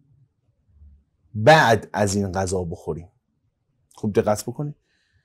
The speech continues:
یعنی اون حرفی که ما زدیم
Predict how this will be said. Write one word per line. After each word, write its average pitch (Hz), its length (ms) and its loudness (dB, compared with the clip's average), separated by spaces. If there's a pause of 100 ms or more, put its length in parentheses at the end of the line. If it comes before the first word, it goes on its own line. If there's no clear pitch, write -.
(420)
یعنی 143 640 2 (260)
اون 143 160 -2
حرفی 147 340 0
که 143 120 0
ما 120 180 4
زدیم 110 600 0